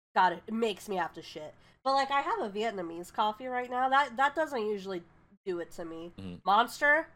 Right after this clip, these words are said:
Speaker 1: makes me gotta shit.
Speaker 2: Maybe it's the, uh,
Speaker 1: Uh,
Speaker 2: maybe it's the amount of caffeine, possibly.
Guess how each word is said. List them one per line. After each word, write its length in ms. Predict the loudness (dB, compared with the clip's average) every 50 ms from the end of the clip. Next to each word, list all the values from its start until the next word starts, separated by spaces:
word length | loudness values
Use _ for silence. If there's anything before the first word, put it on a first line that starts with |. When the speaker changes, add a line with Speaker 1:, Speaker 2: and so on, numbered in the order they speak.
| -20 -14 -10
Speaker 1:
makes 280 | -8 -8 -8 -8 -10
me 120 | -10 -8 -6
gotta 240 | -4 -4 -6 -6 -10
shit. 420 | -18 -18 -18 -16 -16 -16 -16 -18 _ _ _ _ _ _ _ _ _ _ _ _ _ -8
Speaker 2:
Maybe 220 | -4 -4 -2 -2
it's 160 | -4 -6 -6 -6
the, 280 | -6 -4 -2 0 0
uh, 100 | 0 -2 -4
Speaker 1:
Uh, 80 | -6 -10 -12 -10
Speaker 2:
maybe 200 | -6 -6 -4 -4
it's 80 | -4 -4
the 100 | -4 -4
amount 300 | -4 -2 -2 -2 -4 -4
of 80 | -6
caffeine, 680 | -6 -8 -6 -6 -6 -10 -12 -14 -12 -12 -12 -12 -14 -16 _ -12
possibly. 560 | -10 -10 -10 -8 -10 -10 -8 -8 -8 -10 -10